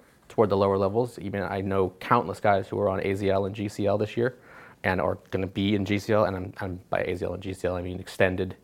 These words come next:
coverage in Arizona and Florida, 'cause obviously G C L hasn't started and A Z L just did.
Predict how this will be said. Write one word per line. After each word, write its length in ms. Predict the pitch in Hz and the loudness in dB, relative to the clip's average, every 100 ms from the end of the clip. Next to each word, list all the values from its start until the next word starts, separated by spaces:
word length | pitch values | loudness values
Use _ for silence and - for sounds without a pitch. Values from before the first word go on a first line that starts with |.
| _ | _
coverage 500 | - 95 95 95 - - _ _ _ _ | 0 2 2 -4 -6 -16 _ _ _ _
in 240 | 92 90 90 | -6 -4 0
Arizona 460 | 87 92 92 92 | 0 2 0 -2
and 100 | 78 | -6
Florida, 440 | - 95 95 98 104 | -4 -2 0 0 0
'cause 180 | - | -4
obviously 280 | 98 98 - | -6 -6 -8
G 120 | - | -10
C 140 | 92 - | -8 -6
L 60 | |
hasn't 200 | - 95 | -6 -8
started 340 | 92 - 95 95 | -2 -2 -2 -6
and 100 | - | -6
A 100 | - | -8
Z 120 | - | -6
L 60 | - | -8
just 180 | - | -8
did. 240 | - 98 | -2 0